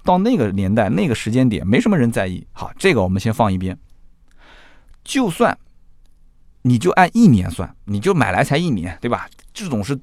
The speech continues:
二手车最不保值的这种情况下，你就是刚买来一年你就把它卖了，我，那你亏的就是连裤衩子都没有了。为什么呢？购置税你肯定不能就是转嫁给买家，对吧？你购置税要亏掉。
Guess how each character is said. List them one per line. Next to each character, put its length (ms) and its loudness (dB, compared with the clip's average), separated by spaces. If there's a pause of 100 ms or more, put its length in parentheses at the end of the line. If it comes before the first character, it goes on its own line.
(140)
二 180 2
手 140 -2
车 120 0
最 240 -4
不 160 -2
保 160 -2
值 220 -12
的 100 -4
这 60 -6
种 160 -6
情 100 -10
况 140 -6
下， 140 -8 (260)
你 100 -6
就 120 6
是 40 4
刚 180 2
买 140 4
来 100 2
一 120 0
年 180 0
你 60 -4
就 60 -6
把 80 -4
它 60 -2
卖 180 0
了， 120 -14 (360)
我， 100 -4
那 160 2
你 100 2
亏 220 0
的 100 4
就 140 0
是 160 -6 (240)
连 160 -2
裤 160 -6
衩 180 -8
子 80 -12
都 80 -2
没 120 0
有 160 -2
了。 160 -8
为 100 4
什 80 0
么 80 -2
呢？ 160 -4
购 140 0
置 100 -2
税 180 -4 (340)
你 140 -4
肯 140 -6
定 100 -4
不 120 -6
能 160 -6 (480)
就 100 -6
是 100 -8
转 200 -6
嫁 120 0
给 160 -8 (140)
买 180 -8
家， 280 -6
对 100 -6
吧？ 160 -4 (180)
你 120 0
购 160 4
置 80 0
税 120 0
要 120 0
亏 160 -10
掉。 120 -10